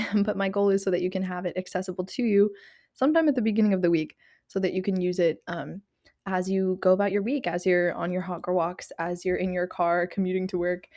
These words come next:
Uh, that is my hope. Um, I just wanted to update you guys. So changes that are extremely exciting are coming to the podcast. Uh, we are going to be taking a new name,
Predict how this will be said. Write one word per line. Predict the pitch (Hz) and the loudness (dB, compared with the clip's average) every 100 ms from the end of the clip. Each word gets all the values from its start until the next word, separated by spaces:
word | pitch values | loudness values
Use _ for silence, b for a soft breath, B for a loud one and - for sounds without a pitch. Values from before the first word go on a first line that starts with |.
| B B B | B B B
Uh, | 175 156 170 | -2 -2 -2
that | 185 220 | -2 -2
is | 233 | 0
my | 208 | 0
hope. | 175 - 175 - B B B - | -2 0 0 0 B B B 0
Um, | 190 185 190 | 2 2 2
I | 202 | -2
just | 220 - | 0 -2
wanted | 359 | 0
to | - 196 | 0 0
update | - 240 | -2 -2
you | 247 | -2
guys. | 202 170 165 185 - B B _ | -2 0 0 0 -4 B B _
So | 190 | 0
changes | 190 - 208 240 269 294 269 | 0 -2 4 4 6 4 2
that | 208 - | -2 0
are | 175 170 - | 0 0 -2
extremely | 185 - - 185 185 185 180 | -6 -6 -4 0 2 2 -2
exciting | 156 - 170 160 156 160 | -4 -4 -2 0 -2 -6
are | - 165 | -4 -6
coming | - 170 170 175 185 - | -4 -4 -4 -4 -6 -10
to | - - 190 180 185 185 | -12 -4 -2 0 -2 -4
the | - 196 | -4 -6
podcast. | - 175 160 - 165 180 - - B B B B - | -4 -4 -4 -6 -6 -6 -8 -12 B B B B -4
Uh, | 170 - | -2 0
we | 185 | 2
are | 190 | 2
going | 185 180 | 0 -2
to | 185 180 | -2 -6
be | 180 | -6
taking | - - 190 185 | -8 -12 -6 -4
a | 190 | 0
new | 185 185 190 | 0 2 2
name, | 180 180 190 180 170 165 | 0 0 0 0 0 -4